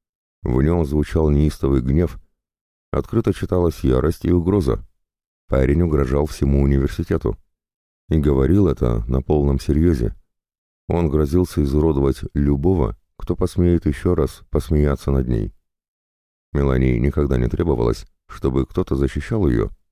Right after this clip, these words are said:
или как-то заступался. Но сейчас на душе стало немного теплее. Странное чувство.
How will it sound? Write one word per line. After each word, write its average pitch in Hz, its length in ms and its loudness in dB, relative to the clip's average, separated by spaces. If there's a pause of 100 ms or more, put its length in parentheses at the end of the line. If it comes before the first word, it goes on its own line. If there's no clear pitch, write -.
(240)
или 104 180 2
как-то 82 300 -2
заступался. - 680 -4 (680)
Но 69 100 0
сейчас - 440 -4 (840)
на 87 120 0
душе 110 280 0
стало 113 320 0
немного 82 400 2
теплее. 55 500 -2 (560)
Странное 104 500 0
чувство. 67 480 -4